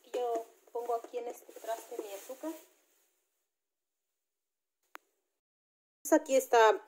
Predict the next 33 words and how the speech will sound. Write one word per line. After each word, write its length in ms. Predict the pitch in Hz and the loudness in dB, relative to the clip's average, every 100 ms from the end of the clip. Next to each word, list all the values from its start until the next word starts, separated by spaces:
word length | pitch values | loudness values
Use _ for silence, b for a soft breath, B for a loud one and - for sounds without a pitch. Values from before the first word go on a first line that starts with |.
| 214 | 0
Ya 140 | 262 | 4
tengo 240 | 302 294 | 6 6
mi 100 | 277 | 6
maíz 260 | 254 240 247 | 8 6 6
palomero, 760 | - 220 214 247 269 294 311 302 | 6 4 4 4 8 8 6 2
mi 140 | 220 220 | -2 0
mantequilla. 760 | 208 202 247 - 254 277 311 330 - _ - | 0 0 -4 -4 2 4 4 2 -14 _ -10
La 120 | 196 | -8
puse 240 | - 285 | -4 0
en 40 | 294 | 2
esta 200 | 277 254 | 4 4
bolsita 420 | 226 - - 247 | 4 0 -4 -2
porque 760 | - 226 - 202 190 180 160 - _ _ _ | -2 -6 -4 2 4 4 2 -6 _ _ _
la 640 | - 190 185 185 180 180 | -8 -4 0 2 2 2
envoltura 480 | 180 190 185 - 240 | 0 0 0 2 4
ya 120 | 226 | 4
está 200 | 220 - | 4 0
muy 300 | 214 208 214 208 | -2 -2 -2 -2
maltratada. 560 | 190 185 185 220 247 269 b b b b _ | -4 -4 -4 -2 -2 -4 b b b b _
Voy 100 | 277 | 2
a 80 | 359 | 2
ponerle 400 | 359 339 330 330 | 6 6 8 8
yo 140 | 294 302 | 8 6
un 80 | |
poquito 360 | 294 294 294 285 | 4 2 6 10
de 140 | 277 | 10
aceite 400 | 247 - 262 254 | 8 8 6 6
para 260 | 254 226 208 | 6 6 6
que 120 | - | 2
no 80 | 226 | -2
se 160 | - 240 | 0 2
queme 280 | 233 233 226 | 4 4 4
la, 360 | 202 190 180 | 4 4 2